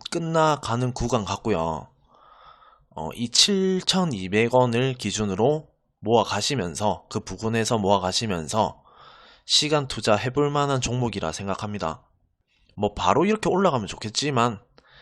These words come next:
이 앞에 매물 소화하면서 N자형 파동, N자형 파동으로 올리다가, 어, 이런 정고점, 중요한 정고점 뚫으면 날아가겠죠.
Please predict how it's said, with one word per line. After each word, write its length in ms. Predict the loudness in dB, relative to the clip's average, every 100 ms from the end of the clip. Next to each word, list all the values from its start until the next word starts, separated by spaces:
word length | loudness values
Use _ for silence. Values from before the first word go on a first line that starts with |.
| -16
이 140 | -8 -2
앞에 280 | -2 0 0
매물 260 | 0 0
소화하면서 880 | -2 2 2 2 0 0 0 0 -6 _ _ _ _ _ -6
N자형 580 | -4 2 4 4 2 -4
파동, 500 | -2 0 0 -2 -8 _ _ -20 -20 _ -6
N자형 380 | 0 2 0
파동으로 460 | -2 0 2 2 0
올리다가, 840 | 0 0 0 0 2 2 0 -2 _ _ _ _ _ _ _ _ _ _ _ -14
어, 140 | -10
이런 280 | -6 -2 -2
정고점, 580 | -2 -4 -2 0 -2 -2
중요한 340 | -4 -2 0
정고점 520 | 0 0 -2 -2 -4 -2
뚫으면 640 | 0 2 2 2 0 0
날아가겠죠. 640 | 2 2 0 -4 -4 -6